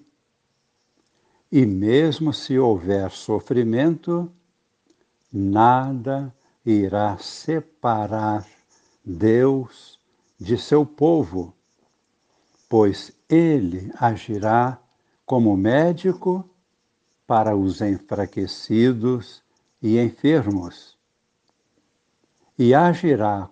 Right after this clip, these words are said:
como um pai para todos, providenciando o alimento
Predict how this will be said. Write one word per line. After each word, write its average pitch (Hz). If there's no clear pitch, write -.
como 113
um 185
pai 120
para 110
todos, 110
providenciando 120
o 104
alimento 113